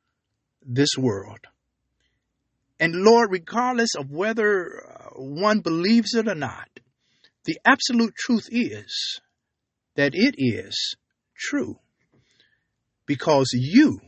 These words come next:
are real. You are holy. You have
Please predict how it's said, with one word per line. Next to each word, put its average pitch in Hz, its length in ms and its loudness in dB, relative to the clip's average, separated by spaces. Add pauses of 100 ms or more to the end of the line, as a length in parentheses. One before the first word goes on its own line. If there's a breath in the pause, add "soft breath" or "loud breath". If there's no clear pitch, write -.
(1040)
are 131 220 2
real. 120 400 -6 (1300)
You 147 240 2
are 123 120 4
holy. 226 720 0 (840)
You 151 140 -4
have 139 260 0